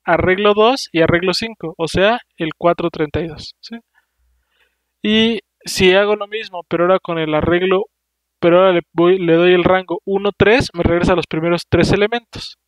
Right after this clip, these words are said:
dos, cuatro y ocho. Y ya, ¿no? Se cumple sin ningún problema. Entonces, esto mismo sucede con las matrices. Podemos obtener una submatriz de esa forma, ¿no? Entonces, supongo que yo tengo la matriz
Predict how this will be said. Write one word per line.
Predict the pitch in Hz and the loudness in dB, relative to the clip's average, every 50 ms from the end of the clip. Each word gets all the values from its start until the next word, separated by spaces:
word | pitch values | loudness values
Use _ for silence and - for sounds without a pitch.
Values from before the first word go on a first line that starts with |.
| _ _ _ | _ _ _
dos, | 170 170 180 202 214 - - | -4 0 0 0 0 -2 -6
cuatro | - 185 185 185 - 190 190 165 | -2 0 0 0 2 0 -2 -2
y | 156 151 | -4 -6
ocho. | 143 - - - - - - _ _ _ _ _ _ _ _ _ _ _ - _ _ | -10 -12 -14 -14 -16 -16 -16 _ _ _ _ _ _ _ _ _ _ _ -20 _ _
Y | - 170 151 | -6 -4 -2
ya, | 143 147 - - | -2 -2 -4 -6
¿no? | 185 208 233 - _ _ _ _ | -10 -12 -12 -12 _ _ _ _
Se | - - 165 | -10 -10 -10
cumple | - - 170 170 170 170 | -6 -6 -8 -6 -6 -8
sin | 160 - - 160 | -8 -8 -12 -16
ningún | 160 160 - 160 156 | -18 -12 -12 -12 -12
problema. | - - - 85 87 - _ _ _ _ _ _ _ _ _ - - - - - _ | -10 -14 -14 -14 -16 -18 _ _ _ _ _ _ _ _ _ -20 -20 -20 -20 -20 _
Entonces, | _ - 208 214 214 220 - - - | _ -4 -2 0 0 -2 -2 -6 -6
esto | - - 240 262 - - 277 | -2 -2 -2 0 0 -4 -4
mismo | 262 262 262 240 254 254 277 294 | -2 -2 -4 -4 -2 -2 -4 -4
sucede | - 240 190 - 214 208 214 208 - | -2 -4 -2 2 4 6 6 6 4
con | - 214 196 | 2 -2 0
las | 196 202 196 | 0 0 0
matrices. | 196 196 - - 233 226 - - 185 147 - - - | 0 -2 -2 -2 -4 -4 -8 -10 -10 -12 -12 -14 -4
Podemos | _ 202 202 220 226 208 | _ 2 2 2 2 -2
obtener | 214 185 - 180 185 185 | -4 -4 -2 -4 -2 0
una | 190 180 | -2 -2
submatriz | - - 160 - - 156 151 - - 170 180 165 | -2 -2 -6 -8 -8 -10 -6 -2 -2 -2 0 0
de | 170 | -2
esa | 160 - 190 | -4 -4 -6
forma, | - - 214 202 185 170 160 | -2 0 0 0 0 -4 -10
¿no? | 170 208 _ _ _ _ _ _ _ _ _ _ _ _ | -14 _ _ _ _ _ _ _ _ _ _ _ _ _
Entonces, | _ - 208 208 226 220 202 | _ -4 -2 0 0 0 0
supongo | - - 254 254 262 | 2 2 2 2 4
que | - 220 208 | 2 0 0
yo | 214 214 | 0 0
tengo | - 233 226 220 196 | -2 -2 0 2 2
la | 180 170 | 2 2
matriz | 165 165 - - - 196 190 - | 0 0 -2 0 -2 -2 -2 -4